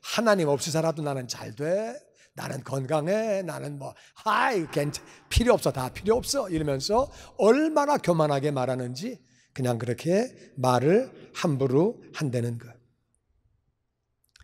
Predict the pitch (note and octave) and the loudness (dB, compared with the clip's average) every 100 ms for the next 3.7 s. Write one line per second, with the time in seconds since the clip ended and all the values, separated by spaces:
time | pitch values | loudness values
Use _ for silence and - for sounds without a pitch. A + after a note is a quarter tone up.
0 | _ _ - - _ _ _ - D#2 - | _ _ -20 -20 _ _ _ -16 -16 -16
1 | - G3 - F3 C#3 C3 - A3+ E3 D3 | -2 0 4 4 4 4 2 0 2 2
2 | D3+ C#3 C3 B2+ B2 A2+ A2 - D3 C#3+ | 4 4 2 0 0 0 0 0 6 8
3 | C3+ C#3 C#3+ A3 - - | 6 4 2 2 0 -16